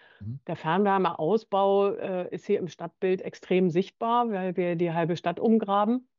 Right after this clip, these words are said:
Speaker 2: Aber das geht zackig und zügig und hinterher
Speaker 1: Mhm.
Speaker 2: ist es fertig und du denkst, „Alles klar, hier sind auch wieder welche angeschlossen, Respekt.“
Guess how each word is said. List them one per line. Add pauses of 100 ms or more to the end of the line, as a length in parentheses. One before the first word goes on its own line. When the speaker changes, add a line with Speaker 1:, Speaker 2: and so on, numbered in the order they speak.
(680)
Speaker 2:
Aber
das
geht
zackig
und
zügig
und
hinterher
Speaker 1:
Mhm.
Speaker 2:
ist
es
fertig
und
du
denkst,
„Alles
klar,
hier
sind
auch
wieder
welche
angeschlossen,
Respekt.“